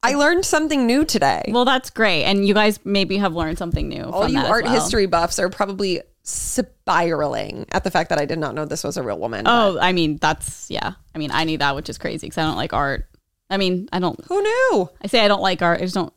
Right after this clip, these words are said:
Speaker 2: understand art.
Speaker 1: It's okay. We hate art.
Speaker 2: We <laughs> fucking hate art. <laughs>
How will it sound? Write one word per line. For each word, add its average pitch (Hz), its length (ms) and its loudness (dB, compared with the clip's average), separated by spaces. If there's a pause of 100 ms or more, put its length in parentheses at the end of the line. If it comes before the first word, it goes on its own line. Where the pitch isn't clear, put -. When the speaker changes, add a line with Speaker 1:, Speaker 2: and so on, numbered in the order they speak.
(100)
Speaker 2:
understand - 680 -10
art. - 440 -12 (220)
Speaker 1:
It's - 120 -10
okay. 185 200 -4
We 156 120 -4
hate - 300 -8
art. - 260 -8
Speaker 2:
We 269 260 4
<laughs> - 180 -16
fucking 247 360 4
hate - 240 0
art. 254 600 0 (260)
<laughs> 196 240 0